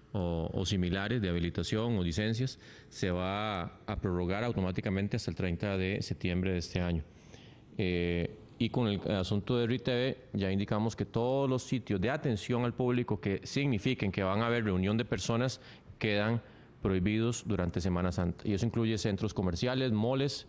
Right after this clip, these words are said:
obviamente con las excepciones que ya don Michael Soto había dicho, de que si dentro de un centro comercial o un mall existe un servicio de farmacia, por ejemplo, que se tomen las previsiones, pero para que solamente sea ese servicio el que esté disponible. Salones de belleza, peluquerías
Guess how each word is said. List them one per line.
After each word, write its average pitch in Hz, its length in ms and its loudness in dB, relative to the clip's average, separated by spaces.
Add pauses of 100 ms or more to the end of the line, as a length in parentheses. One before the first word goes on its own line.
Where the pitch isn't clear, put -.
(140)
obviamente 107 420 2
con 113 100 0
las 92 120 0
excepciones 92 440 0
que 104 120 0
ya 98 200 0 (400)
don 92 140 2
Michael 90 240 0
Soto 104 280 -2
había 98 140 0
dicho, 101 340 0
de 85 120 0
que 92 100 -4
si 98 140 -2
dentro 90 280 0
de 92 60 2
un 90 60 0
centro - 240 -4
comercial 104 420 0
o 107 60 0
un 107 60 2
mall 110 220 0 (320)
existe 107 600 -2 (300)
un 104 80 0
servicio 107 400 0
de 107 80 0
farmacia, 101 400 0
por 95 120 -2
ejemplo, 107 180 0
que 101 80 0
se 95 80 0
tomen 104 220 0
las 113 120 0
previsiones, 107 500 0
pero 101 160 0
para 95 200 0
que 92 100 -2
solamente 110 480 0
sea 110 300 -2
ese 104 160 0
servicio 104 460 0
el 82 60 -2
que - 80 -4
esté 101 200 -2
disponible. 98 500 0 (260)
Salones 104 380 0
de 107 80 2
belleza, 110 460 2
peluquerías 110 760 0